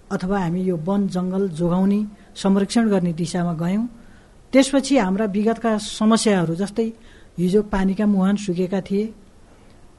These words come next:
गाउँ बस्ती नै सार्न पर्ने अवस्थामा पुगेको बेलामा हरियो वन भइसकेपछि र ती डाँडाहरूमा हरियाली छाइसकेपछि पुनः पानीका मुहानहरू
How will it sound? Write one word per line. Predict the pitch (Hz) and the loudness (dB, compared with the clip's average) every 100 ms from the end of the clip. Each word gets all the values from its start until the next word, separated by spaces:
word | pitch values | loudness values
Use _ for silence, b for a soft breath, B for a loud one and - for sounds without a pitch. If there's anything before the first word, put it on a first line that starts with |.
| - - 175 | -20 -20 0
गाउँ | 208 220 | 2 4
बस्ती | 202 - 226 | 0 0 2
नै | 247 | 2
सार्न | 233 190 190 | 2 0 0
पर्ने | 185 202 202 | 0 0 0
अवस्थामा | 185 180 180 190 190 202 185 165 - | -2 -4 -4 -2 0 -2 -4 -6 -6
पुगेको | 202 202 233 240 | 2 6 6 6
बेलामा | 196 196 185 180 214 - b b b - | 4 4 4 2 -2 -6 b b b -4
हरियो | 175 208 277 285 | 2 6 6 6
वन | 185 208 226 | 4 4 4
भइसकेपछि | 165 165 208 208 208 196 214 220 | 2 -2 0 0 0 -4 -2 -2
र | 208 | -4
ती | 208 196 | -6 -6
डाँडाहरूमा | 175 190 196 180 180 196 | -4 -2 0 0 0 0
हरियाली | 160 175 202 | -2 0 0
छाइसकेपछि | 196 175 165 190 185 185 180 208 208 B B - | 0 -2 -2 0 0 -2 -4 -6 -8 B B 2
पुनः | 262 262 | 4 4
पानीका | 247 185 185 180 | 2 0 2 2
मुहानहरू | 170 170 180 180 160 180 | 2 2 2 2 2 0